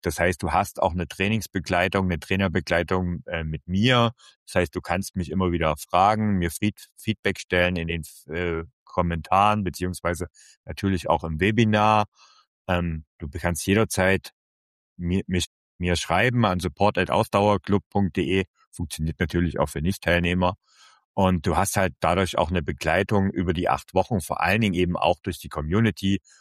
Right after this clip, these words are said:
und durch die anderen Läuferinnen und Läufern, die mit dir gemeinsam mitlaufen. Und wie gesagt,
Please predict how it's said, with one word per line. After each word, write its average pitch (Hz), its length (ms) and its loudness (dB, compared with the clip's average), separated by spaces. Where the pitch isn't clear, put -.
und 85 120 -6
durch 90 140 0
die - 160 -4
anderen 90 480 2
Läuferinnen 85 720 0
und 76 120 -10
Läufern, 82 460 0
die 78 140 -8
mit 76 240 -6
dir 85 100 -6
gemeinsam 80 640 -4
mitlaufen. 76 640 0
Und 92 160 0
wie 117 140 8
gesagt, 113 500 2